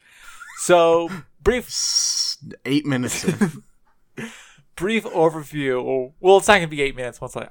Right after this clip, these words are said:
Speaker 1: I, we cut out the earlier part where we're talking. But
Speaker 2: Okay,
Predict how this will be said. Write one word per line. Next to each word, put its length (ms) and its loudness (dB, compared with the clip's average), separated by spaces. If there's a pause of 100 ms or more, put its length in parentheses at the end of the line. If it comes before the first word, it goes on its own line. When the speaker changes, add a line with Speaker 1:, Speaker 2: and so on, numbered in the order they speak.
Speaker 1:
I, 60 -6
we 120 -8
cut 280 -2
out 200 -6
the 260 -14 (440)
earlier 300 -4
part 260 -12 (220)
where 120 -14
we're 120 -20
talking. 500 -12 (400)
But 280 -4 (420)
Speaker 2:
Okay, 420 -14